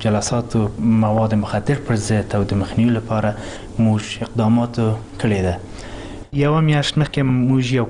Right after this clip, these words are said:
کنفرانس درلود او د زیانونو د مواد مخدر د نشه یي توکو جوانانو ته او د دې خاورې بچیانو ته موږ روښانه وکړه او آګاهي ورکړل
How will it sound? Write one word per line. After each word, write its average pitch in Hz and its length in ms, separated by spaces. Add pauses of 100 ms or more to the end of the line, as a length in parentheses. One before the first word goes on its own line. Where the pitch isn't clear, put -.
کنفرانس 127 440
درلود 123 380
او 107 80 (100)
د 104 320
زیانونو 120 480
د 117 140
مواد 110 260
مخدر 110 420 (400)
د 120 140
نشه 113 160
یي 123 160
توکو 113 560
جوانانو 113 580
ته 107 160
او 101 100
د 98 220 (340)
دې 131 120 (100)
خاورې 117 640 (400)
بچیانو 120 440 (120)
ته 110 180
موږ 110 240 (500)
روښانه 117 380
وکړه 113 340
او 107 160
آګاهي 101 320
ورکړل 113 340